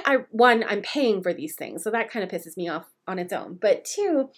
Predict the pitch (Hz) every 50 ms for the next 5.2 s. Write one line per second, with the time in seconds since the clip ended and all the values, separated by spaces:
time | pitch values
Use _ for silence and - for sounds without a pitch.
0 | - - _ _ - - - _ _ - 330 370 403 427 494 494 440 339 240 226
1 | 202 214 247 262 220 202 180 196 202 226 226 226 240 220 180 - 196 190 202 -
2 | - - - 208 190 190 190 185 185 202 196 190 190 185 185 180 180 180 180 175
3 | 175 175 180 - _ _ _ _ _ _ _ _ _ _ _ _ _ _ _ _
4 | - - _ _ _ _ _ _ _ _ _ _ _ - 202 208 202 196 190 190
5 | 190 160 - -